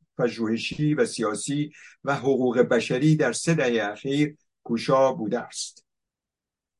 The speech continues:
اه، پس از شنیدن سخنرانان محترم در ساعت اول، هموندان در داخل و بیرون از این نشست برای پرسش‌ها و نظراتشان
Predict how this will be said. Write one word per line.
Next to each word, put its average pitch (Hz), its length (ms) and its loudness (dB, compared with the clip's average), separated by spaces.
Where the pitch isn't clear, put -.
اه، 143 400 6
پس 175 280 2
از 165 320 0
شنیدن 156 840 6
سخنرانان 143 840 0
محترم 139 680 2
در 135 140 0
ساعت 135 440 -4
اول، 139 720 -2
هموندان 131 680 4
در 131 160 6
داخل 117 420 2
و 180 60 0
بیرون 139 300 -2
از 151 160 -2
این 135 140 -6
نشست 123 540 -2
برای 147 300 4
پرسش‌ها 131 680 -2
و 127 60 0
نظراتشان 120 960 0